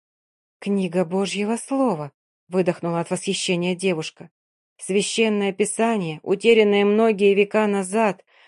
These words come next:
вот что примирит народы!» «Ах, если бы все было так легко!» вздохнула пантера и вернулась к лире. Три луны застыли над ее головой, поливая золотым сиянием.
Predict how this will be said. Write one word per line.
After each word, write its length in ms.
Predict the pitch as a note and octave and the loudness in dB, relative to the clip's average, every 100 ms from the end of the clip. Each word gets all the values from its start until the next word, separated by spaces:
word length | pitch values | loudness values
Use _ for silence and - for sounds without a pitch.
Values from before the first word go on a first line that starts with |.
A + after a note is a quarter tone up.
| - | -14
вот 380 | A3 B3 B3+ G3+ | -2 2 4 2
что 180 | - G3 | 0 0
примирит 520 | G3+ G3+ A3 G#3+ G3 | 2 4 4 2 2
народы!» 600 | G3+ A3+ A3 F#3 D#3 D3+ _ _ _ _ - | 2 4 2 0 -4 -14 _ _ _ _ -6
«Ах, 280 | G#3+ G#3+ - | -2 -2 -2
если 460 | G#3+ A#3 A3+ G#3 | 0 4 4 4
бы 120 | G#3 A3 | 2 2
все 240 | - A#3+ | 2 2
было 240 | A3 A#3 | 6 4
так 320 | A3 C4 C4 B3 | 4 0 0 0
легко!» 640 | A#3+ A#3 - B3 G#3 F3+ - _ | -2 -2 -2 0 0 -2 -10 _
вздохнула 540 | - F3 G3 G3+ G3 F#3 | -8 0 0 2 0 0
пантера 460 | G3 F#3+ G#3+ G#3+ | 0 -2 0 0
и 140 | - F3 | -2 -2
вернулась 480 | F#3+ F#3 F#3 F3+ - | -2 0 -2 -4 -6
к 140 | - | -6
лире. 380 | F3+ F3 D#3 D#3 _ _ _ _ _ _ - | -4 -4 -6 -10 _ _ _ _ _ _ -2
Три 220 | A#3+ A#3+ | 2 4
луны 440 | A#3 A#3 A#3+ B3+ - | 6 4 2 0 -4
застыли 520 | F#3 G3+ - A#3+ A3 | -2 -2 0 2 2
над 180 | G3+ G3 | 2 0
ее 220 | G3 G3+ | 0 0
головой, 540 | F3+ F#3 F#3 G#3 G#3+ G#3 | 2 2 2 0 -4 -4
поливая 400 | F3 F3 F#3 F#3 | 0 2 2 2
золотым 440 | F3+ F3 E3+ E3+ | 2 0 -2 -6
сиянием. 680 | E3 F3+ F3 E3+ D#3+ C#3+ D3+ | -6 -4 -2 -2 -4 -8 -12